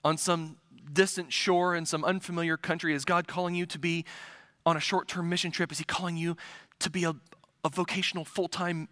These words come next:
missionary? Is he calling you to enter into ministry and become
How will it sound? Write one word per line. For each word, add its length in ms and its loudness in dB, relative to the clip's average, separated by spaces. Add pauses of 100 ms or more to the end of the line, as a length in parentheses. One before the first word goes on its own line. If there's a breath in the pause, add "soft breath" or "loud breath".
missionary? 680 0
Is 100 -4
he 60 -6
calling 380 0
you 220 0 (360 loud breath)
to 220 4 (180)
enter 280 4
into 200 -2
ministry 680 4
and 120 2
become 400 0